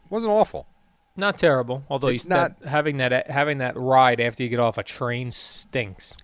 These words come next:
Speaker 1: Yes, because you think you're home, and you're clearly
Speaker 2: Yeah.
Speaker 1: not. But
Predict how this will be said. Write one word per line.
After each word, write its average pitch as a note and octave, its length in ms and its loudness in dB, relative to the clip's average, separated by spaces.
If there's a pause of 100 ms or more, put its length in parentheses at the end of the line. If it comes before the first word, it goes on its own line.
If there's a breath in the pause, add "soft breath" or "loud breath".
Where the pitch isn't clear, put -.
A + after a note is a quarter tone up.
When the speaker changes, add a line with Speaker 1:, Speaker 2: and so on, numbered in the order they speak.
(180)
Speaker 1:
Yes, C#3+ 420 2
because G#2+ 320 -6
you A2 80 -4
think A2+ 220 -8
you're G2+ 140 -4
home, B2+ 400 -4
and G2+ 160 -8
you're F#2+ 100 -8
clearly A2 360 -6
Speaker 2:
Yeah. E2+ 80 -14
Speaker 1:
not. G2+ 340 -4 (280 soft breath)
But A2 460 4